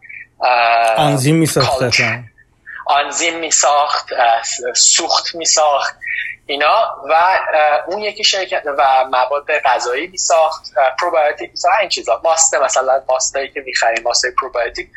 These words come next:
Speaker 1: اینا می‌ساختن. مثلاً پنیر، ب-، بزرگترین شرکت پنیر بود، چون مثلاً دنیسکو مال اینا. اون یکی شرکت،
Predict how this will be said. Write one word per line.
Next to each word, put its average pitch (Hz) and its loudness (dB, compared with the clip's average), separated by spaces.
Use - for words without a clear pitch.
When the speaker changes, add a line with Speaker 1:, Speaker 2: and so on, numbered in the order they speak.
Speaker 1:
اینا 139 0
می‌ساختن. - 0
مثلاً 120 0
پنیر، 139 -2
ب-، 143 -6
بزرگترین 127 -2
شرکت 127 -4
پنیر 139 0
بود، 165 -12
چون 165 -4
مثلاً 156 -2
دنیسکو 139 0
مال 143 -2
اینا. 120 0
اون 214 -4
یکی 240 -2
شرکت، 202 0